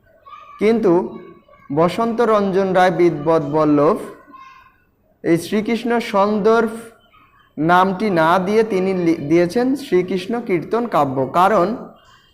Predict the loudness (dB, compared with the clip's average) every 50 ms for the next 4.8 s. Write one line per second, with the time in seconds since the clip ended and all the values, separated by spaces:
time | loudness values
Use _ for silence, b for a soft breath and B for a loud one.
0 | b -20 -6 -4 -2 -2 -2 -2 -4 -2 -2 -2 -2 -2 -2 0 0 0 0 0
1 | 2 2 2 2 2 0 0 0 0 -2 -2 0 0 0 0 0 0 0 0 0
2 | 0 -2 -6 -6 -4 -2 0 2 2 2 2 0 -2 -4 -4 -4 -6 -6 -6 -6
3 | -4 -2 -2 -2 -2 -4 -6 B B B B B B B B B B -12 -6 -2
4 | -2 -2 0 0 2 2 2 2 0 0 0 0 0 -2 -4 -8